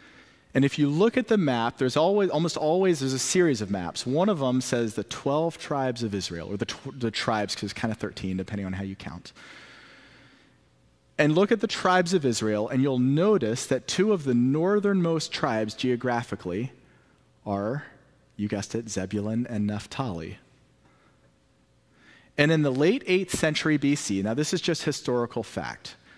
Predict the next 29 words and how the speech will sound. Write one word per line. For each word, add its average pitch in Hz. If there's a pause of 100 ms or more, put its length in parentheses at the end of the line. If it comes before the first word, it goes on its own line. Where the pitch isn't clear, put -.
(360)
It's -
recounted 156
in 165
the 156
Bible, 143
but 123
we 120
know 131
this 131
from 131
other 123
sources 117
as 113
well. 90 (320)
In 123
the 131
late 175
eighth 175
century 160
B 147
C, 117
the 117
Assyrian 123
Empire 110
came 143
through 110
and 110
started 110
devastating 107